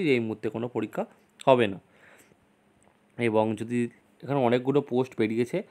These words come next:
আমরা সব করে আলো-, এক এক করে আলোচনা করে নেবো মোটামুটি। আহ, তোমরা যদি লোয়ার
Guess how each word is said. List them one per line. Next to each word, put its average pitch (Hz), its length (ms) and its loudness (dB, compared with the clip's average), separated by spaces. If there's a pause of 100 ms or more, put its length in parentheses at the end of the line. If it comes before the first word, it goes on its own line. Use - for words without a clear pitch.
(320)
আমরা 113 280 -2
সব 117 320 0
করে 131 180 4
আলো-, 117 240 2
এক 110 200 -8
এক 117 100 -16
করে 127 120 2
আলোচনা 113 320 0
করে 110 220 -2
নেবো 107 320 -4
মোটামুটি। 110 500 -2
আহ, - 800 -4
তোমরা 120 260 0
যদি 127 240 0 (580)
লোয়ার 120 360 6